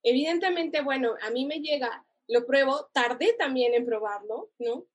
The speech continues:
Lo pruebo, me parece una maravilla y digo, "Claro, se lo tengo que enseñar a otras mujeres", y, y además en estos momentos, pues, qué mejor, ¿no? En los que estamos solitas y no sabemos ya ni qué hacer. Entonces, em,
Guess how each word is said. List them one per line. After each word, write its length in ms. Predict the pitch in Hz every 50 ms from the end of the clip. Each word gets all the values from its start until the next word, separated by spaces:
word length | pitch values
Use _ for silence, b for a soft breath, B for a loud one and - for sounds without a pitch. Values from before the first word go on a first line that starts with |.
| _ _ _ _ _ _ _ _ _ _ _
Lo 180 | 247 262 254
pruebo, 280 | 254 311 339 339 359 370
me 140 | 339 269 233
parece 380 | - 220 220 247 277 277 - 339
una 220 | 330 330 311 302
maravilla 800 | 277 247 220 214 214 214 214 220 269 320 311 - 277 254 277 403 539 _ _ _ _ _ _ _ _ _ _ _ _ _
y 160 | _ 254 262 262
digo, 300 | 294 311 311 320 330 320
"Claro, 360 | 349 370 403 440 440 349 339
se 140 | - 285 254
lo 120 | 262 269
tengo 260 | 269 330 330 349 392 381
que 80 | 370 320
enseñar 400 | 285 262 254 247 262 285 320 381
a 100 | 359 320
otras 260 | 320 262 294 285 262
mujeres", 680 | 254 220 - - 226 214 208 202 190 190 214 285 - _ _ _ _ _ _ _ _
y, 580 | - 240 233 233 233 233 233 233 233 226 - _ _ _ _ _
y 160 | - 226 247
además 380 | 240 226 220 226 233 240 254 262
en 120 | 294 262 247
estos 200 | 240 - - 262
momentos, 460 | 240 185 185 196 208 214 _ 262 254 -
pues, 160 | _ - - _
qué 140 | - 208
mejor, 500 | 214 214 190 185 _ 247 269 277 285 277 -
¿no? 280 | 294 240 240 269 349 349
En 80 | 254
los 140 | 196 202 - _
que 80 | 208
estamos 360 | 214 - 240 240 247 254 254
solitas 440 | 240 - - - 240 - - 226 233 -
y 80 | 190
no 140 | 202 214 233
sabemos 360 | - 240 208 220 226 214 208 -
ya 120 | 233 220
ni 120 | 220 214 -
qué 120 | - 196
hacer. 420 | 214 - - 240 262 320 330 - _ _ _ _ _ _ _ _ _ _ _
Entonces, 520 | - 262 269 262 330 311 302 302 - - _
em, 640 | - 247 226 220 220 220 220 220 214 214 208 190 185